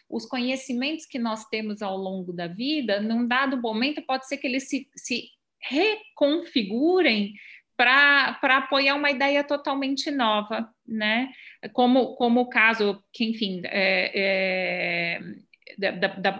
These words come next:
do, de uma empresa lá no Brasil da, que tem, que fabrica, ah, pranchas de surf, é a maior empresa da América Latina. A, o, o caso que eu comentei consigo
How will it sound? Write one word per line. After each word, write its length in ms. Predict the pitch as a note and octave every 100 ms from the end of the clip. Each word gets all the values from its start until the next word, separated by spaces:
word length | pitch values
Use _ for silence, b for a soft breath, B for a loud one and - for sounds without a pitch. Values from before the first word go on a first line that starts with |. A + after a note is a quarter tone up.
| G3
do, 300 | F#3+ G3 F3+
de 60 |
uma 160 | G3+ G3+
empresa 420 | G3+ G3+ G3 G3
lá 220 | F#3+ F#3
no 100 | F#3+
Brasil 540 | F#3 F#3+ F#3+ F#3+ F#3 F3+
da, 200 | F#3 F3+
que 160 | - G#3+
tem, 380 | G3 F#3+ F#3+
que 160 | - G3 -
fabrica, 560 | G3 F#3 G3 - F#3 - B B B -
ah, 320 | G3 F3+ F3+ -
pranchas 360 | F#3+ F#3 G3
de 100 | F3+
surf, 500 | G#3 - G#3 G#3+ G#3+
é 60 | F#3+
a 40 |
maior 440 | F3+ F3+ F#3 G3 G3+ - -
empresa 400 | G3 F#3+ F#3+ F#3
da 100 | F3+
América 420 | F#3 F#3 F#3+ -
Latina. 840 | G3 A3 - A3 G#3 G#3 G#3 G#3+ - b _ -
A, 260 | G3 - G3+
o, 340 | G3+ - F#3+
o 80 | F3
caso 300 | F#3 F#3 F#3
que 80 | F#3+
eu 60 |
comentei 540 | F#3 G3 F#3+ F#3 F#3 -
consigo 640 | G3+ G3+ G3 E3+ F3+ F3